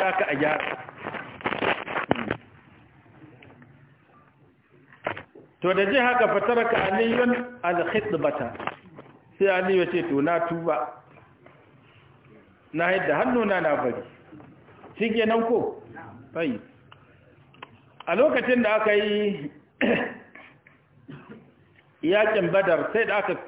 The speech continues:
kama shi mijin Fatima. Abi, afwan, mijin Zainab. Abul As ibn Rabi'. Ita Zainab ita ta fanshe shi.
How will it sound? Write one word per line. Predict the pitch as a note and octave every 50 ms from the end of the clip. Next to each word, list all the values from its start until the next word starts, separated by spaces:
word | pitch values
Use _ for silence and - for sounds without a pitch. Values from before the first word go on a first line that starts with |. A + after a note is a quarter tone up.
| -
kama | - G3 G3+ G3+ G3+ G3+ G3+ F3 D#3 -
shi | F#3+ G3
mijin | G3 G3+ G3 D#3 D#3 E3+ E3 E3 E3 D#3 - - - - - - _ _ _ _ - - _ _ _ _ _ _ _ _ _ _ _ _ - - _ _ _ _ _ - - _ - -
Fatima. | F3 F3 G3 F#3 F#3 D#3+ D3+ C3+ B2 - - - - - - - - - - - _ _ - - - - - - - C#3+ - - - - - - - - - -
Abi, | E3+ E3 F3 G3+
afwan, | G3 F#3+ G3+ F#3+ G3 G3 F#3+ E3 E3 E3+
mijin | G3+ G#3 G3+ G3 F#3 -
Zainab. | F#3 F#3 F3 - - - - - - - - - - - - - - - - - - - - - - - - - - - - - - - - - - - - - - _ - -
Abul | - G3+ G#3+ G3 F#3+ F3+
As | F3+ G3+ F#3+ E3+ F#3
ibn | F#3 G3 F3+ G3+ F#3+
Rabi'. | F#3 E3 D#3+ D#3+ D#3+ E3 E3 C#3 - - - - - - - - - - - - - - - - - - - - - - - - - - - - - -
Ita | G3 G3+ G3+ A3+ A3 G#3
Zainab | A#3 A#3 A#3 A3+ G#3+ G3+ G3+
ita | G#3 G3+ G#3+
ta | G#3 G#3+ G#3+
fanshe | - G3+ F3 D#3 - D#3 D#3 C#3+
shi. | - - -